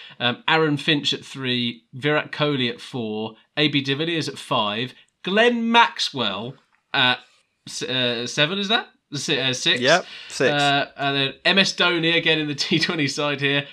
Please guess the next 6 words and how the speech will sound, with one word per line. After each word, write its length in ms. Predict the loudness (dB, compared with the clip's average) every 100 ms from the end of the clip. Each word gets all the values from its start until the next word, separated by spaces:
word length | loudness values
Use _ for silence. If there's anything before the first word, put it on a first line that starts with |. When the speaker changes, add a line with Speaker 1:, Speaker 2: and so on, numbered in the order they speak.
| -8
Speaker 1:
Kieran 400 | 2 4 4 0
Pollard, 600 | 0 0 6 8 6 2 -10
Rashid 460 | -2 2 2 0 -2
Khan, 420 | 2 2 2 -4 -14 -4
Jasprit 380 | -2 -2 -4 -4
Bumrah, 440 | -4 -2 -2 -2